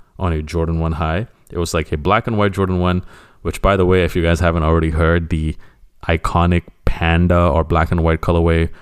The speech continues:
of the Jordan ones will be dropping in the eighty-five style next year, which I'm pretty excited about. But, uh, that's a different topic. This Twist two point oh, uh, the, the, these Twist shoes, the biggest feature about them is that the black panels of the shoe are done in, like, this fuzzy material. It's not leather.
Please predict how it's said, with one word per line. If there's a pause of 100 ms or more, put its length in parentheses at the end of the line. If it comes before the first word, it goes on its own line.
(100)
of
the
Jordan
ones
will
be
dropping
in
the
eighty-five
style
next
year,
which
I'm
pretty
excited
about. (480)
But, (220)
uh,
that's
a
different
topic. (260)
This
Twist (340)
two
point
oh,
uh,
the, (100)
the,
these
Twist
shoes,
the
biggest
feature
about
them
is
that
the
black
panels
of
the
shoe
are
done
in,
like,
this
fuzzy
material.
It's
not
leather.